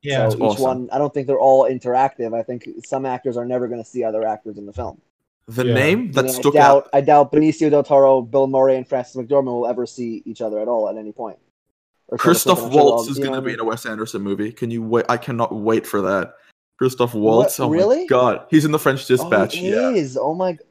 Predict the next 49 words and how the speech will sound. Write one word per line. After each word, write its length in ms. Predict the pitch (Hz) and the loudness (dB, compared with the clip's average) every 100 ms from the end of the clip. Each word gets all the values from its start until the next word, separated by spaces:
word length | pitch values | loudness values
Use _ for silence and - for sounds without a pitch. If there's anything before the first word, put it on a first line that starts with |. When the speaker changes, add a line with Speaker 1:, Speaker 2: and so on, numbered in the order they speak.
| - 139 | -20 -14
Speaker 3:
It's 200 | - 156 | -6 0
gonna 40 | 139 | 2
Speaker 2:
So, 60 | |
Speaker 3:
be 100 | 143 - | 4 2
Speaker 2:
I'm 100 | 143 | 0
looking 220 | 160 160 | -2 0
at 60 | 151 | 4
Speaker 3:
so 120 | 135 | 6
Speaker 2:
it 20 | |
right 160 | 135 135 | 6 4
now. 140 | 143 | 2
Speaker 3:
great. 180 | 120 110 | 0 0
Speaker 2:
So 220 | 113 147 175 | 0 2 2
many 220 | 131 113 | -2 -4
people 300 | 131 104 120 | -6 -4 -4
are 80 | 120 | -4
in 100 | 113 | -8
this 140 | 104 | -12
Speaker 3:
He's 100 | 117 | -8
Speaker 2:
movie. 220 | 139 165 - | -4 -2 -4
Speaker 3:
gonna. 120 | 104 _ _ - | -8 _ _ -4
Uh, 280 | 117 104 - _ - _ _ _ _ | -2 -2 -6 _ -20 _ _ _ _
Speaker 2:
Oh 140 | 117 127 | -4 2
Speaker 1:
Yeah. 120 | 180 185 | 4 4
Speaker 2:
my 20 | 120 98 | 2 0
Speaker 1:
So, 100 | 131 | 2
Speaker 2:
goodness. 320 | 151 131 85 | 2 -2 -10
Speaker 1:
yeah, 600 | - _ _ _ - 196 | -12 _ _ _ -2 2
Speaker 2:
And 0 | |
I'm 40 | 208 | 6
Speaker 1:
low 80 | 208 | 6
Speaker 2:
excited 260 | - 185 185 | 6 6 8
Speaker 1:
budget. 140 | 170 | 4
Speaker 2:
that 40 | 123 | 2
Tony 220 | 165 165 | 0 0
Rivallori 580 | 165 156 147 151 156 139 | 0 0 2 2 4 2
is 160 | 127 | 0
coming 240 | - 123 120 | -8 -10 -6
back 300 | 123 131 - | -4 -6 -8
'cause 160 | 117 | -8
he 80 | 135 | -4
was 140 | 127 120 | -4 -2
great 260 | 127 123 | -2 -2
in, 300 | 113 117 113 _ | -4 -8 -14 _
in 140 | 104 113 | -10 0
Speaker 3:
Yeah, 180 | 139 123 | 4 6
it 40 | |
was 140 | |
Speaker 2:
Budapest. 20 | 120 | 4